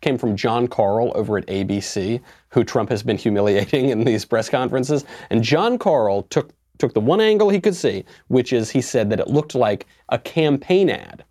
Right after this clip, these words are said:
And he wanted to find out who made the ad, because maybe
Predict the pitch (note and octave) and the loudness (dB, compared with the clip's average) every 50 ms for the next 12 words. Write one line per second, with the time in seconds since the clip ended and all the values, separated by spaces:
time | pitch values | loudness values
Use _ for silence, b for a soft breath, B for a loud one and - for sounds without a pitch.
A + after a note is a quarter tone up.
0 | _ _ _ _ _ _ _ _ _ _ _ - A#2+ A#2 A#2 A#2 A#2+ A2+ - - | _ _ _ _ _ _ _ _ _ _ _ 0 0 2 2 2 2 2 2 2
1 | D#3+ D3+ D3+ D3 D3+ D3+ D3 C#3 - - - B2+ A#2 - - - D#3 D#3 D3+ D3 | 2 4 4 2 2 2 0 0 0 0 0 0 0 0 -2 -2 0 2 2 2
2 | D3+ C3+ C3+ E3 E3 D#3 D3 D#3 G3+ A#3+ G#3 F3 C#3 A#2+ G2 F2 D2+ C#2 E2+ - | 2 2 2 2 4 4 4 4 4 4 4 4 4 4 2 0 -2 -6 -4 -4
3 | A#2+ A2 - B2 A#2 C3+ D#3 F3 F3+ F3 F3 D3 | -2 0 0 2 2 4 4 4 4 4 2 0